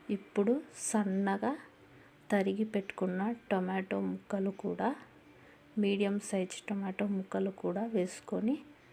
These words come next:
మళ్ళీ మూత పెట్టి ఒక టెన్ ఫిఫ్టీన్ మినిట్స్ మీడియం ఫ్లేమ్ మీద ఉడికించుకోవాలి.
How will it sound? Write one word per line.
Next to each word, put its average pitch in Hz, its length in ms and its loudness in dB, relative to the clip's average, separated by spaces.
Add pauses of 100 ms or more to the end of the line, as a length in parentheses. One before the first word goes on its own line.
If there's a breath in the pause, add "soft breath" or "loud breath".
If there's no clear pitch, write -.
(280 loud breath)
మళ్ళీ 190 360 4
మూత 202 420 0
పెట్టి 208 300 -4 (440)
ఒక 185 180 0
టెన్ 202 340 2
ఫిఫ్టీన్ 196 580 -2
మినిట్స్ 202 560 -2
మీడియం 202 480 4
ఫ్లేమ్ 196 380 -2
మీద 180 140 -2
ఉడికించుకోవాలి. 202 1200 0